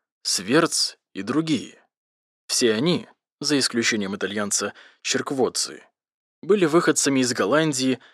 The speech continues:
Фландрии, Франции и Германии.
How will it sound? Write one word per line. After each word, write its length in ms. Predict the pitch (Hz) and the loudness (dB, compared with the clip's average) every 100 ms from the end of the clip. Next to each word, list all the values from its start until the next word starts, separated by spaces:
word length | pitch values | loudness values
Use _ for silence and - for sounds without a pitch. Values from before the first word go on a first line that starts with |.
| _ _ | _ _
Фландрии, 640 | 110 120 151 143 131 127 127 _ | 2 4 4 4 2 0 -2 _
Франции 640 | - - 110 123 - 120 123 | -8 0 2 2 -2 -4 -8
и 180 | - 101 | -10 -6
Германии. 640 | 104 135 147 95 73 - | -2 0 0 -2 -8 -20